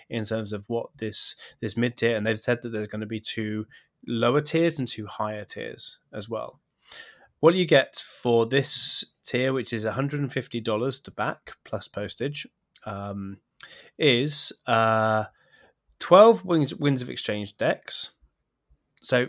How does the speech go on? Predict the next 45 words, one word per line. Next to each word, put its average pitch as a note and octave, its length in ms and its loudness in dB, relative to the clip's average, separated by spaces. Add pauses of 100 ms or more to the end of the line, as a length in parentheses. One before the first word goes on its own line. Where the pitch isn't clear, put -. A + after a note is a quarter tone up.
you C#3+ 100 -2
know, B2 180 0
you C3 100 -6
get B2 140 4
it, B2+ 80 -8
you B2+ 100 -4
get B2+ 140 2
it, - 60 -14
you C#3 80 -8
get B2+ 140 0
a - 40 -4
box, - 380 -8 (180)
uh, A2 240 -6
a - 40 -10
display. G#2 400 -10 (920)
Two A3+ 320 6
Winds F3+ 260 4
of D3 60 -6
Exchange A#2 480 -2
playmats. - 800 0 (580)
There's F3 260 4
some, A3+ 260 0
there's G#3 160 4
some B3+ 180 4
fun E3 260 4
ones G#2+ 240 -6
there. D3 180 0
There's E3+ 260 0
a, C3+ 400 -2
um, C3 340 -2
is C3+ 120 -8
that E3 160 0
Helper E3 260 -2
Bot F#3 280 0 (160)
there? F#3 420 2
They've C3+ 240 -6
got - 460 -2
the, B2+ 320 2
the B2 100 -4
Blorbs C#3 520 -2
being B2 260 -2
zapped B2 420 -2
by A2+ 260 -2
the A2 80 -8
Martians, B2+ 680 -4